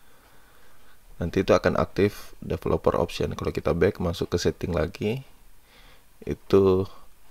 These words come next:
akan ada, eh, developer option.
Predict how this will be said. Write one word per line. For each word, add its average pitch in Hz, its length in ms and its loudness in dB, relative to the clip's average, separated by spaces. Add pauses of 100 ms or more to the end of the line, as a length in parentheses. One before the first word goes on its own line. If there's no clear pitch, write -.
(100)
akan 80 320 -2
ada, 87 480 4 (400)
eh, 82 540 -4
developer 87 420 0
option. - 320 -6